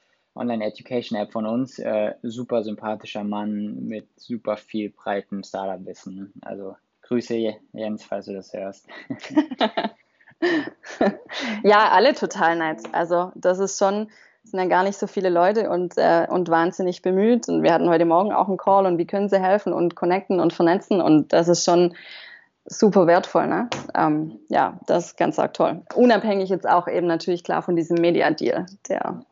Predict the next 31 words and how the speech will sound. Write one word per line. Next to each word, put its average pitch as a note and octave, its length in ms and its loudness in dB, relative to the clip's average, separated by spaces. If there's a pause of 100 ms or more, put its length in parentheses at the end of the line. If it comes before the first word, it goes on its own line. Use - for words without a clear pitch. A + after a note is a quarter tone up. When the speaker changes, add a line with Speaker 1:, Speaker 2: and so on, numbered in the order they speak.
(160)
Speaker 2:
eine, F3 400 2 (440)
eine F#3+ 240 2
ganz G3 240 2
riesen G3+ 240 2
Chance G3+ 320 0
ist - 120 -8
für F3 100 2
uns - 180 -4
gerade. - 380 -2 (300)
Speaker 1:
Also A#2+ 200 -6
wird B2+ 160 -4
man B2+ 200 -6
euch A#2+ 480 -6
auch A2+ 240 0
auf A#2+ 200 -4
Pro A#2+ 140 -6
sieben A2 220 -6
Sat A2 160 -6
eins - 280 -14
im G#2 100 -14
Fernsehen B2 340 -6
sehen D3 200 -8
in C#3 80 -8
Zukunft? - 500 -14
Darfst - 200 -10
du A2 40 -12
da G2+ 100 -6
was G2 140 -12
verraten? A2+ 540 -12 (520)
Speaker 2:
Ich, - 300 4
äh, G#3 460 6